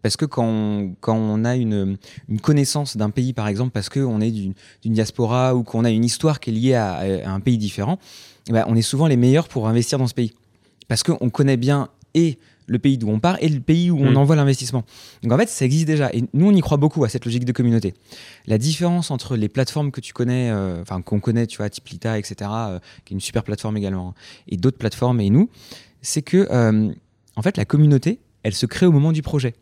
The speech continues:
Speaker 1: Et donc, euh, bah, quelque part, qu'est-ce qui nous relie tous quand on habite dans une certaine ville ? Bah, en fait, le fait qu'on habite dans cette ville. Donc chez nous, euh, t'as des gens qui sont, euh, des jeunes qui ont vingt-cinq ans, qui font leur premier investissement.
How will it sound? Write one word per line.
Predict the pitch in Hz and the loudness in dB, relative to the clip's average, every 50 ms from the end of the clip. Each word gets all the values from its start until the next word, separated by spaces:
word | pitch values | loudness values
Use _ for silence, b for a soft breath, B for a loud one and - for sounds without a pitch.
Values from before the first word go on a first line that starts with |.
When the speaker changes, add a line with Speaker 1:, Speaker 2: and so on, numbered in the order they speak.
| _ _ _ _ _ B B B B B B B B B | _ _ _ _ _ B B B B B B B B B
Speaker 1:
Et | 123 | 0
donc, | 117 165 226 240 - - - | 2 2 2 0 -2 -4 -2
euh, | 127 123 120 117 117 | 0 2 2 2 2
bah, | - 120 120 | 0 0 0
quelque | - 160 - - | -2 -2 -2 -2
part, | 156 180 170 | 0 0 0
qu'est-ce | - - 175 - | 0 -2 -4 -2
qui | - 185 | 2 2
nous | 175 160 | 4 4
relie | 156 165 170 165 147 | 6 4 4 2 2
tous | - 196 196 - - | 2 0 0 0 0
quand | - 147 | 0 0
on | 135 131 131 | 2 2 4
habite | 131 127 156 165 | 2 2 2 2
dans | 143 135 | 0 2
une | 117 127 123 | 2 2 0
certaine | - 139 - 135 120 117 | 0 0 0 0 0 2
ville ? | 117 165 220 196 - b b b b b b b b b b b - | 2 2 2 0 -2 b b b b b b b b b b b 0
Bah, | 123 113 | 0 2
en | 110 | 2
fait, | - 185 - - | 2 0 0 -2
le | 110 | -2
fait | - - - | -2 -2 -2
qu'on | - 120 | -2 -2
habite | 110 107 139 156 | 0 0 0 0
dans | 143 | 0
cette | 131 - 120 | 0 -2 -2
ville. | 110 110 101 110 - _ _ _ _ _ _ _ _ _ _ - - | -2 -4 -4 -6 -10 _ _ _ _ _ _ _ _ _ _ -10 -4
Donc | 113 135 175 175 | 0 0 0 0
chez | - - - 127 | 0 0 0 0
nous, | 143 180 247 - _ - | 0 0 -2 -4 _ -6
euh, | 117 117 113 113 - - _ - - - | -4 -2 -2 -2 -4 -6 _ -20 -8 -4
t'as | 160 160 | -2 -2
des | 147 143 147 | 0 0 -2
gens | 143 147 151 151 147 - _ - | -2 -2 -4 -4 -6 -10 _ -14
qui | - 120 | -10 -10
sont, | - - 143 143 - - | -8 -6 -8 -8 -8 -6
euh, | 107 104 104 101 | -4 -4 -2 -2
des | 98 107 127 123 | 0 0 2 2
jeunes | 123 139 139 135 127 - | 2 2 2 2 0 -4
qui | - - - 113 | -6 -10 -6 -4
ont | 107 107 | -2 0
vingt-cinq | 107 135 135 - 147 131 - | 0 0 0 0 -2 -2 -2
ans, | 151 147 147 139 B B B B B B | -2 -2 -2 -4 B B B B B B
qui | B - | B -6
font | - | -4
leur | 113 104 | -4 -2
premier | - - 139 143 | 0 2 4 4
investissement. | 143 135 135 131 127 - - 113 - - 127 156 214 | 4 4 4 2 2 0 -2 -6 -4 -2 -2 -2 -2